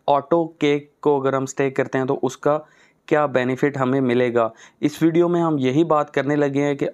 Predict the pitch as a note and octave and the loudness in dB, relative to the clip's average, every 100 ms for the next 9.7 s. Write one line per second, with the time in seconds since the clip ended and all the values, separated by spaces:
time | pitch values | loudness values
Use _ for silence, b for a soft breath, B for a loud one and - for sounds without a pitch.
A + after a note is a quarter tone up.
0 | - C3+ C3 D#3 D#3 D3 C3+ C3 C3 C3+ | 0 0 2 0 0 -2 0 0 0 -2
1 | C3+ - A#2+ B2+ A#2+ A#2 A#2+ C3+ C#3+ C#3 | -2 -2 0 0 0 -2 0 0 0 -2
2 | b b b - B2+ C3 - C#3 C#3 - | b b b -6 -4 -4 0 0 0 0
3 | C3+ C#3 C#3+ C#3 C3+ C3+ - C3 D3 C3+ | 0 0 0 0 0 -2 -4 -2 -2 0
4 | C#3 C3+ C3 D3 C#3 - C3+ C3 C3 A#2 | 0 -2 0 -4 -4 -2 -2 0 -2 -2
5 | B2+ - B2+ B2+ B2+ B2+ B B _ C3 | -4 -4 -2 0 -2 -4 B B _ -2
6 | C#3 - - C3 - D3 B2+ B2 A#2+ C#3 | -2 -4 -6 -4 -2 -2 0 0 0 -2
7 | - B2 B2+ C3+ B2+ A#2+ B2 A#2 - C3 | 0 -2 -2 -2 -2 -2 -2 -2 -2 -4
8 | C3 b b b b _ _ _ C3+ C3+ | -4 b b b b _ _ _ -2 0
9 | C3 C3 A2+ A#2 A2 A2+ A2 | 0 -2 -4 -6 -4 -4 -6